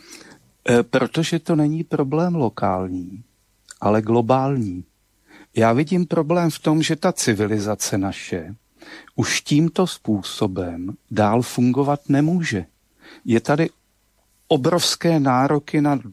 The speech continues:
produkci, výrobu, spotřebu. V situaci, kdy docházejí zdroje energie, nedostatek pitné vody, znečištění životního prostředí,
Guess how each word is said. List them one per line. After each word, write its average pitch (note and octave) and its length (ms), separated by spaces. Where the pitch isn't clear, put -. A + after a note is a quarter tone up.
produkci, B2 760
výrobu, A#2+ 580
spotřebu. F#2+ 800
V - 80
situaci, D#3+ 840
kdy A2+ 220
docházejí D#3+ 800
zdroje B2+ 420
energie, G2 720
nedostatek C#3 840
pitné B2+ 440
vody, F#2 420
znečištění C#3+ 840
životního D3 600
prostředí, F#2 840